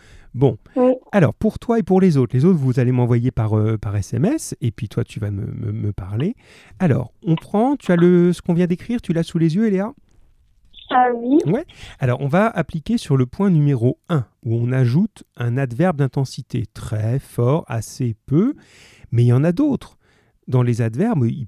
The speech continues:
Speaker 1: on, on a tous les adverbes en ment. On peut mettre vraiment, terriblement, incroyablement, tout ça, ça marche, hein. Alors, je vous dis une phrase à toi, Eléa, et à tous les autres, et vous allez ajouter un adverbe pour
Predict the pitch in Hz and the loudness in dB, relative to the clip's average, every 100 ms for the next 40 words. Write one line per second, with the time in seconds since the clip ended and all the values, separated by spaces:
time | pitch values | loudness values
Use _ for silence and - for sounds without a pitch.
0 | - 123 120 151 123 120 110 202 165 127 | -10 -8 -6 -4 -2 -2 -2 -2 0 0
1 | 110 139 113 135 208 226 123 - 120 110 | 0 0 0 0 0 0 -2 -2 -4 -6
2 | - - 95 95 117 113 127 165 185 180 | -10 -10 -6 -4 -2 0 2 2 0 -2
3 | 185 - 113 110 104 110 110 160 190 170 | -2 -4 -4 -4 -2 -2 0 -2 -2 -4
4 | 120 113 110 104 113 120 170 196 - 131 | -6 -6 -6 -2 0 0 0 -4 -6 -8
5 | 202 - 185 226 - - 190 - _ - | -8 -6 -6 -6 -8 -10 -10 -12 _ -20
6 | - _ - 156 - - _ _ _ _ | -20 _ -2 0 0 -6 _ _ _ _
7 | _ _ _ _ - 123 156 214 170 - | _ _ _ _ -4 -2 2 2 2 -2
8 | 214 277 139 - 139 131 127 120 - 110 | -4 -2 -2 0 0 2 0 -2 -4 -6
9 | 107 127 233 311 - _ _ _ _ _ | -6 -4 -4 -6 -16 _ _ _ _ _
10 | _ _ _ _ 165 196 240 - - 113 | _ _ _ _ 0 0 -2 -8 -10 -6
11 | 147 143 151 190 - - 180 170 180 - | -2 0 0 -2 -4 -4 -2 -2 -4 -4
12 | 160 127 127 120 117 147 208 190 - _ | -2 0 -2 -4 -2 -2 -2 -4 -8 _
13 | - 160 185 - - | -4 -2 -2 -4 -14